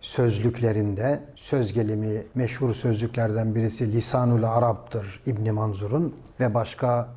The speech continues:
elbette ki Arap dili sözlükleri var. Bir de Kur'an kavramları üzerine yazılmış mesela El Mufredat var, Ragıp El-İsfahani'nin. Bunların dışında da başka, e, sözlükler de var ama bu ikisini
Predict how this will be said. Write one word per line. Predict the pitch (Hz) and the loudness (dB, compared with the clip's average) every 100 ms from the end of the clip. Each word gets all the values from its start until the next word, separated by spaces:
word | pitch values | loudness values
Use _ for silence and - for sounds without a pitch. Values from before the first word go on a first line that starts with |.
| - - - | -20 -18 -6
elbette | 120 107 110 - | -4 -2 -4 -6
ki | 101 123 | -6 -4
Arap | 117 120 117 | 0 -2 -2
dili | 110 110 | -6 -6
sözlükleri | 123 107 107 101 120 113 | -6 -6 -8 -6 -2 0
var. | 123 151 151 - | 2 0 -4 -2
Bir | 151 165 | 0 2
de | 156 107 - - | 2 0 -4 -16
Kur'an | - 127 147 180 | -2 2 2 2
kavramları | 139 135 131 123 120 120 | 0 2 2 2 2 0
üzerine | 113 113 110 117 107 95 - | 0 -2 0 0 -2 -6 -6
yazılmış | 113 104 113 113 104 - - - - | -4 -2 0 0 -2 -8 -16 -18 -8
mesela | 117 - 117 113 113 113 113 - - | -6 -2 -2 0 0 0 -4 -8 -6
El | 139 120 | 0 4
Mufredat | 123 123 123 113 127 123 - | 4 2 0 2 4 2 -2
var, | 113 104 98 - - - | -6 -6 -8 -16 -6 0
Ragıp | 120 110 117 120 | 2 2 0 -2
El-İsfahani'nin. | 117 113 - 117 - 113 107 104 101 131 143 - - | -2 -2 -4 -4 -2 -4 -4 -4 -2 -2 -4 -8 -2
Bunların | 127 120 120 120 | 2 4 4 4
dışında | 113 131 120 117 | 2 0 0 2
da | 110 | 0
başka, | 107 - 123 | -2 -4 -6
e, | 95 - 113 107 | -6 -10 -10 -8
sözlükler | - 110 101 110 123 117 104 | -2 -2 -2 -2 0 0 -2
de | 104 | 0
var | 135 | 2
ama | 160 151 143 143 | 4 4 2 2
bu | 135 | 0
ikisini | 123 117 - 123 120 | -2 -4 -2 0 0